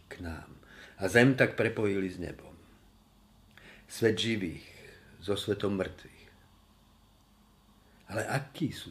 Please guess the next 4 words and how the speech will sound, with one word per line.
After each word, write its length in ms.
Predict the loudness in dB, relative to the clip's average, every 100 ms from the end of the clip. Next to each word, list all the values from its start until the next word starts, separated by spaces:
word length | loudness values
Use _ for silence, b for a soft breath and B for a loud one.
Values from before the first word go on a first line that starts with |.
| -16
to 80 | -18 -10
anjeli? 560 | -10 -10 -14 -18 -20 -20 -20 -20 -20 -20 -20 -20 -20 -20 -20 -20 -20 _ _ -20 _ _ _ -20 -20 -20 -20 -20 -20 -20 0
Padlí 400 | 0 2 -4 -10
anjeli. 540 | -16 -18 -20 -20 -20